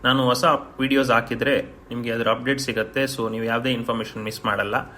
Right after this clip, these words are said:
ಇನ್ನು ಇದುವರೆಗೂ ನನ್ನ ಚಾನಲ್ಗೆ ಸಬ್ಸ್ಕ್ರೈಬ್ ಮಾಡ್ಕೊಂಡು ನನ್ನ ಎಲ್ಲ ವಿಡಿಯೋಸ್ನ ನೋಡ್ತಾ ನನ್ನನ್ನು ಸಪೋರ್ಟ್ ಮಾಡ್ತಿರೋ ಎಲ್ಲ ಸಬ್ಸ್ಕ್ರೈಬರ್ಸ್‌ಗೂ thank you ಅಂತ ಹೇಳ್ತೀನಿ. ಈಗ already ನಾನು ನಕ್ಷತ್ರಗಳ ಸೀರೀಸ್ನ ಸ್ಟಾರ್ಟ್ ಮಾಡಿದ್ದೀನಿ. ಅದರಲ್ಲಿ ತುಲಾ ರಾಶಿಯ ಚಿತ್ತಾ ನಕ್ಷತ್ರ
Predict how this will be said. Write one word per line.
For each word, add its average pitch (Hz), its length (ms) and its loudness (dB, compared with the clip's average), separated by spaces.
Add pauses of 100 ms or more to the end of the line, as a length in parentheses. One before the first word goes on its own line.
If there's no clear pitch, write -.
(300)
ಇನ್ನು 147 440 0
ಇದುವರೆಗೂ 170 500 2
ನನ್ನ 170 160 0
ಚಾನಲ್ಗೆ 139 360 0
ಸಬ್ಸ್ಕ್ರೈಬ್ 139 380 -2
ಮಾಡ್ಕೊಂಡು 135 580 2
ನನ್ನ 120 180 0
ಎಲ್ಲ 113 200 2
ವಿಡಿಯೋಸ್ನ 123 400 -2
ನೋಡ್ತಾ 120 420 0
ನನ್ನನ್ನು 120 280 0
ಸಪೋರ್ಟ್ 117 340 0
ಮಾಡ್ತಿರೋ 120 300 0
ಎಲ್ಲ 117 200 2
ಸಬ್ಸ್ಕ್ರೈಬರ್ಸ್‌ಗೂ 117 680 -2 (480)
thank 135 180 2
you 139 100 2
ಅಂತ 131 140 2
ಹೇಳ್ತೀನಿ. 117 560 -4 (360)
ಈಗ 147 180 0 (300)
already 180 280 0
ನಾನು 170 600 -2 (100)
ನಕ್ಷತ್ರಗಳ 156 680 2
ಸೀರೀಸ್ನ 139 440 0
ಸ್ಟಾರ್ಟ್ 127 340 -2
ಮಾಡಿದ್ದೀನಿ. 120 480 -2 (380)
ಅದರಲ್ಲಿ 135 420 2
ತುಲಾ 151 260 2
ರಾಶಿಯ 156 420 0
ಚಿತ್ತಾ 147 320 -2
ನಕ್ಷತ್ರ 139 480 0